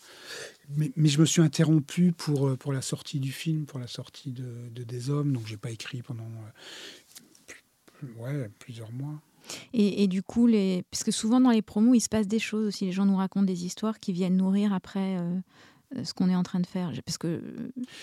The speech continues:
Speaker 1: Est-ce
Speaker 2: on
Speaker 1: que
Speaker 2: est,
Speaker 1: pendant
Speaker 2: on
Speaker 1: la promo des Hommes, euh,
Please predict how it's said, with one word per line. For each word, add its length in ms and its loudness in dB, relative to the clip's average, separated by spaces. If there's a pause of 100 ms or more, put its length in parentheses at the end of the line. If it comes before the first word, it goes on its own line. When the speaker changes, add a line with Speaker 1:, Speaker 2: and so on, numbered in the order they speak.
(240)
Speaker 1:
Est-ce 140 4
Speaker 2:
on 80 8
Speaker 1:
que 80 -
Speaker 2:
est, 60 4
Speaker 1:
pendant 160 6
Speaker 2:
on 80 8
Speaker 1:
la 60 4
promo 500 2
des 280 -4
Hommes, 380 0
euh, 1080 -8